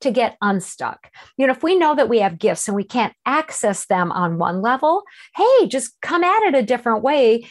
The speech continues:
you know, put on different eyeglasses and look at ourselves or the worlds, you know, with those different lenses.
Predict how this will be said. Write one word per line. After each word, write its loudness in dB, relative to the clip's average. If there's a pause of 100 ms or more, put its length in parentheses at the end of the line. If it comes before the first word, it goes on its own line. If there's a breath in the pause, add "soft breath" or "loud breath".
(120 loud breath)
you 2
know, -6
put -2
on 2
different -2
eyeglasses -2
and 0
look 0
at 0
ourselves 0
or 0
the -2
worlds, 0 (280 loud breath)
you 2
know, 4
with 2
those 2
different -2
lenses. 2